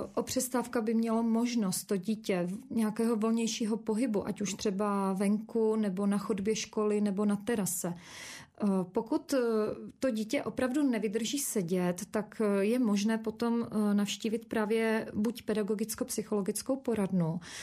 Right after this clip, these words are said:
anebo, eh, rovnou dětského psychiatra,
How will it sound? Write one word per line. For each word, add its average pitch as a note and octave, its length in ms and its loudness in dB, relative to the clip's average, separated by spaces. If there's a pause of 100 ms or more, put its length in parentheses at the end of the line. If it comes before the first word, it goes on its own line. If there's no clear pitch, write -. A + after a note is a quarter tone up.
(140)
anebo, A#3+ 640 2
eh, A3 260 0
rovnou A3+ 300 2
dětského G#3+ 480 0
psychiatra, F#3 920 0